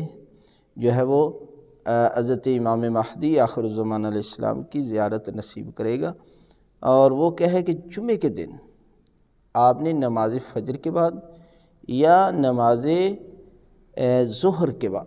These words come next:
یعنی جمعہ کے بعد جو ہے وہ، اگر جمعہ پڑھے تو جمعے کے بعد، اگر ظہر کی نماز پڑھے تو ظہر کے بعد اس عمل کو کرنا ہے۔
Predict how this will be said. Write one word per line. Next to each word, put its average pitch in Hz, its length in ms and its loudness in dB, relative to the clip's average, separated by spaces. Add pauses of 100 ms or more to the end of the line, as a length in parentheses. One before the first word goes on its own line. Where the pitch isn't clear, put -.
(120)
یعنی 156 280 0 (180)
جمعہ 170 220 0
کے 143 160 -4
بعد 117 220 4 (140)
جو 117 80 -8
ہے 107 80 -4
وہ، 135 280 -4 (360)
اگر 127 240 0
جمعہ 160 400 -2
پڑھے 170 300 -4
تو 160 140 -8
جمعے 139 280 -2
کے 170 120 -2
بعد، 175 200 -4 (580)
اگر 151 260 2
ظہر 196 300 -2
کی 170 140 -4
نماز 123 380 0
پڑھے 139 160 -2
تو 131 140 -4
ظہر 113 340 -4
کے 185 240 -2 (600)
بعد 202 260 2 (180)
اس 123 200 -6
عمل 110 220 -2
کو 104 160 -10
کرنا 87 340 -8
ہے۔ 62 120 -12